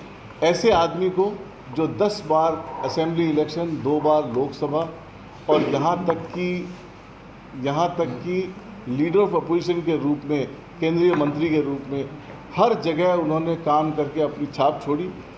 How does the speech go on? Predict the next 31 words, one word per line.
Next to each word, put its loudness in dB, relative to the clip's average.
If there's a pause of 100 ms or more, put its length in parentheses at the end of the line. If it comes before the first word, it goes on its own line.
(300)
ऐसे 4
आदमी 2
को 0
बागडोर 4
मिली 2
है 4 (540)
तो 4 (120)
एक 4
नई 2
ऊर्जा 4
का -2
संचार 2
कांग्रेस 0
पार्टी 2
में 0
होगा। 0 (760)
एक्स-, 0 (160)
बहुत 4
ज़्यादा 4
experience, 0
आज 4
उनसे 0
ज़्यादा 4
experience -2
politician -2
शायद 0
पूरे -2
देश 0
में -2
नहीं -2
है, -2